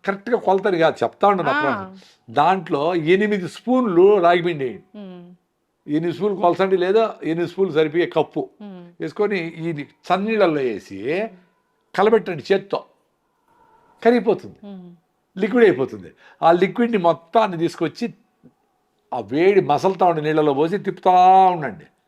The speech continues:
Speaker 1: జావ ఐదు ని-, మూడు నిమిషాల నుంచి ఐదు నిమిషాల్లో పొంగు వస్తుంది,
Speaker 2: మ్మ్.
Speaker 1: జావ రెడీ.
Speaker 2: అవును.
Speaker 1: మళ్ళీ బెల్లం వేయండి.
Speaker 2: మ్మ్.
Speaker 1: అంతే, బెల్లం ముక్కలు చేసుకొని వేసి
Speaker 2: ఓ ప-,
Speaker 1: కలిపి.
Speaker 2: పది నిమిషాలు ఉడకబెడితే చాలు.
Speaker 1: సూపర్ ఫుడ్ అది.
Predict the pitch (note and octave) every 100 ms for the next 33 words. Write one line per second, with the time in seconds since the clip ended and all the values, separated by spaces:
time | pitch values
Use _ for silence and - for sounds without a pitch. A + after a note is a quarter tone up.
0 | _ _ _ - G#3 G#3 F3 F3 - E3+
1 | F#3+ F#3 F3+ E3+ G3+ F#3+ E3+ G3+ G3+ G3+
2 | F3+ F3 E3+ G#3 G#3 - - G#3+ G#3 D3+
3 | - - G#3 G3 F3 E3+ _ - G3+ F#3+
4 | F3+ F#3 F#3 _ _ F#3+ F3 F3 _ _
5 | _ _ F3 G#3 G#3 G3 F3 A#2 - _
6 | G3 F#3 E3+ E3 _ _ _ _ _ A3+
7 | - G2+ F#2+ - _ _ _ _ _ _
8 | _ D3 E3+ E3+ E3 F3+ D#3 C#3+ F#3 E3
9 | D3+ D3 G#3 D#3+ G#3+ G#3+ G#3+ A3+ A3+ C#4
10 | B3+ G#3 G3+ G3+ G3 F3+ F3 - D3 C#3+
11 | D3+ - D#3 E3+